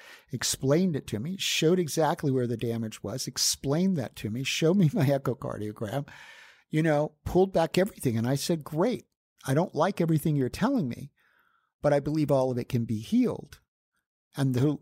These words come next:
so I'm simply going to now seek the right path forward for that to occur,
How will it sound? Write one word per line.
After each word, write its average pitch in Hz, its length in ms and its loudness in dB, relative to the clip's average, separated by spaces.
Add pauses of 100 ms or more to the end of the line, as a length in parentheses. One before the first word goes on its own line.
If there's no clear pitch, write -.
(120)
so 135 320 2
I'm 135 260 -2
simply 135 540 -2 (200)
going 123 280 2
to 123 120 -2
now 123 260 0
seek 127 380 -4 (180)
the 123 100 0
right 123 360 -2
path 117 280 -6
forward 131 680 -2
for - 160 -2
that 123 280 -4
to 120 160 -4
occur, 160 520 -2